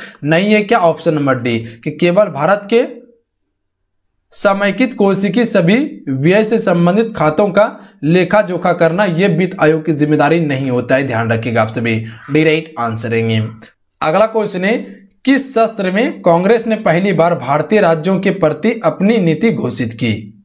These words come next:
ए राइट आंसर रहेंगे, नागपुर सत्र में की थी, ध्यान रखिएगा आप सभी। अगला क्वेश्चन कर लेते हैं फ्रेंड कि निम्न में से कौन सा एंजाइम रक्त के थक्के के लिए आवश्यक है?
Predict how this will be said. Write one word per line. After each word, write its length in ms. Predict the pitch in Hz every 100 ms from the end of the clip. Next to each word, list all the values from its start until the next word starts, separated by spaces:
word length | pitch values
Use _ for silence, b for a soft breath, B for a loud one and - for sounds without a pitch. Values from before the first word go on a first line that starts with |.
| _ _ _ b b _ _ _ 196
ए 100 | 180
राइट 280 | 175 196 190
आंसर 260 | 170 165 170
रहेंगे, 320 | 180 240 -
नागपुर 480 | 143 151 156 - 180
सत्र 380 | 113 131 - 131
में 140 | 131 120
की 100 | 123
थी, 120 | 156
ध्यान 280 | 123 110 113
रखिएगा 300 | 110 120 113
आप 80 | 110
सभी। 300 | - 110 110 107 - B B B B
अगला 260 | 117 139 160
क्वेश्चन 360 | 180 175 180
कर 140 | 165 156
लेते 240 | 151 160
हैं 60 | 151
फ्रेंड 280 | 196 262 B B B
कि 80 | 156
निम्न 380 | 180 226 233 220
में 100 | 208
से 160 | 226 208
कौन 400 | 185 185 208 185
सा 360 | 202 196 196 180
एंजाइम 520 | 160 151 156 170 170
रक्त 280 | 175 185 190
के 140 | 185 185
थक्के 320 | - - 190 175
के 180 | 165 156
लिए 140 | 175
आवश्यक 640 | 143 139 127 - 120 110
है? 200 | 113 107